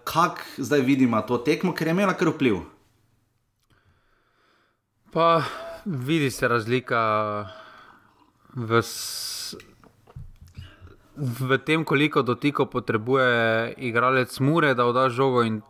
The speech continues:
Speaker 2: tem, koliko potrebuje Tottenham. Pa daleč od tega, da je, ko si, ko si gledal tekmo, res da v živo najverjetneje drugače izgleda, ampak preko televizije je delovalo, da je Tottenham igral točno toliko, koliko je mogel, da se niso nekaj pretegnili, da so pač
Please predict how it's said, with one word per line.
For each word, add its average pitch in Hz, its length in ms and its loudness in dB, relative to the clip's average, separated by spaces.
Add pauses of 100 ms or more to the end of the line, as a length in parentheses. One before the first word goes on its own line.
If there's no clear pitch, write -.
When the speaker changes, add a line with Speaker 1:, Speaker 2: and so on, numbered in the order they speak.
(120)
Speaker 2:
tem, 123 260 0
koliko 120 400 0
potrebuje 113 720 -2 (680)
Tottenham. 113 600 0 (680)
Pa 117 160 -2
daleč 127 320 0
od 113 60 -4
tega, 127 260 0
da 113 200 2
je, 110 120 0 (680)
ko 131 180 0
si, - 260 -8
ko - 160 0
si 139 160 -2
gledal 156 320 0
tekmo, 156 320 0
res 139 200 2
da 147 160 2
v 139 220 -12
živo 131 360 2
najverjetneje 135 440 2
drugače 123 380 2
izgleda, 131 320 2
ampak 117 360 -2 (800)
preko 160 220 2
televizije 160 420 0
je 160 40 0
delovalo, 156 360 0
da 127 140 0
je 123 120 -2
Tottenham 143 440 0
igral 135 300 0
točno 147 340 -2
toliko, 135 320 -2
koliko 127 400 -2
je 113 80 0
mogel, 113 320 0
da 110 120 0
se 135 140 0
niso 139 260 0
nekaj 120 260 2
pretegnili, 110 640 0
da 110 120 -4
so 107 140 -8
pač - 460 -4